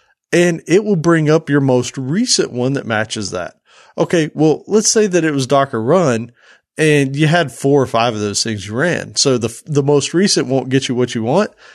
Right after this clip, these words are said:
Hit Control R again. It'll take you to the next one previous.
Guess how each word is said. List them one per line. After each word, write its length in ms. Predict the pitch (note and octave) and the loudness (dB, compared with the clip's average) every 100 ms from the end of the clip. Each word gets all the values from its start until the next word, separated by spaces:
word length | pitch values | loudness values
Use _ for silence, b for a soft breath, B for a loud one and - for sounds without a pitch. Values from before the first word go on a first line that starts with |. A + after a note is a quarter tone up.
| B | B
Hit 160 | - E3 | -4 -2
Control 320 | D3 C#3 C#3 | -2 0 2
R 220 | A#2 A2 | 4 2
again. 500 | G#2+ B2 G3 F3 C#3 - | 0 0 2 2 0 -2
It'll 200 | B2+ C3 | 0 0
take 260 | - B2+ | 0 -2
you 80 | C#3+ | -2
to 120 | C#3 | -4
the 100 | C#3+ | -4
next 340 | D#3+ F#3 F#3 - | 0 0 0 -4
one 240 | A2+ G2 - | -6 -6 -10
previous. 520 | - B2 G#2+ G#2 G#2 | -2 -2 -2 -4 -4